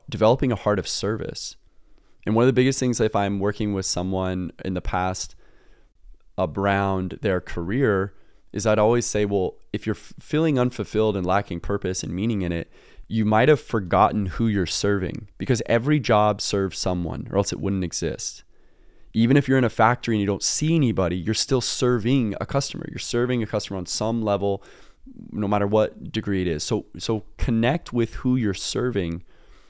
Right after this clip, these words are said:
and understand that you're serving someone and something. And the real joy of effort is out of service. And then the second aspect of that is to really realize that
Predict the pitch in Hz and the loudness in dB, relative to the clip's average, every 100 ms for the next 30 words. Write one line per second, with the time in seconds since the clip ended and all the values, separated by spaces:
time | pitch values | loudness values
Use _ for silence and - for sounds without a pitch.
0 | - - 82 113 113 - 110 110 76 95 | -10 -4 0 2 0 0 -2 0 -2 -4
1 | - 110 123 127 113 - 104 107 104 98 | -2 0 0 0 -2 -2 -2 -2 -2 -2
2 | - 92 95 92 95 87 - - - - | -4 -6 -6 -6 -6 -6 -12 -20 -20 -20
3 | - - - 104 101 98 - - - _ | -20 -16 -4 0 0 -2 -4 -12 -20 _
4 | - - - 104 110 95 120 147 151 127 | -20 -20 -14 0 0 2 4 4 4 0
5 | - 104 107 110 104 98 - 95 92 82 | -2 2 4 4 2 0 0 0 0 -4
6 | - 101 123 - 80 80 - - - - | -2 -2 -2 -4 -4 -4 -8 -20 -20 -20
7 | - - - - 104 101 92 101 104 95 | -20 -20 -20 -2 0 0 0 0 0 0
8 | - 92 95 87 - - - - - - | -4 -2 -2 -2 -6 -10 -12 -16 -20 -20
9 | - _ - - 117 110 110 104 - 120 | -20 _ -20 -2 2 4 4 2 2 0
10 | 123 - 107 104 - 101 - 92 90 95 | 2 -2 0 -2 -2 -2 -2 -4 -2 -2
11 | 90 85 - - 98 90 - 101 90 101 | 0 -2 -6 -6 -4 -4 -6 -6 -2 -2
12 | 107 104 95 98 101 95 92 - 87 87 | 0 0 0 0 2 0 0 -4 -2 -2
13 | 85 | -2